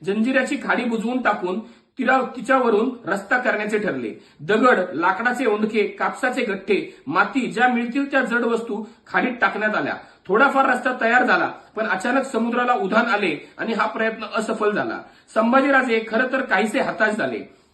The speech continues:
इकडे जंजिरा डोळ्यासमोर होता. सिद्धी घाबरलेला होता. थोडा काळ दिला तर जंजिरा मोहीम फत्ते होण्याची शक्यता होती,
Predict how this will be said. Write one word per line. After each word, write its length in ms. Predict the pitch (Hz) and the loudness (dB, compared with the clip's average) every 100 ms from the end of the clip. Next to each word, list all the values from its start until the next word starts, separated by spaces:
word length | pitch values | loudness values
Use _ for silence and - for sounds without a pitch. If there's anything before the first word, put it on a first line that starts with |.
| - | -6
इकडे 280 | 185 254 240 | -2 0 0
जंजिरा 380 | 226 226 269 | 0 2 4
डोळ्यासमोर 500 | 254 240 254 247 254 | 4 2 0 0 0
होता. 300 | 208 185 156 - - _ | 0 0 -2 -4 -12 _
सिद्धी 320 | - 247 285 | -8 -4 0
घाबरलेला 540 | 262 214 269 277 294 277 | 2 4 4 4 4 4
होता. 360 | - - 147 - - - | 2 0 -2 -2 -12 -4
थोडा 200 | 190 262 | 2 4
काळ 220 | 269 247 | 4 2
दिला 380 | 240 254 226 175 - - 247 | 0 2 4 4 0 -8 -4
तर 80 | |
जंजिरा 460 | 233 226 233 277 277 | -2 0 2 2 4
मोहीम 260 | 254 254 262 | 2 0 -2
फत्ते 260 | 208 196 277 | -4 -4 -2
होण्याची 320 | 240 240 269 | 0 0 -4
शक्यता 380 | 247 - 254 254 | -6 -6 -4 0
होती, 480 | 240 196 170 - | 0 0 -2 -4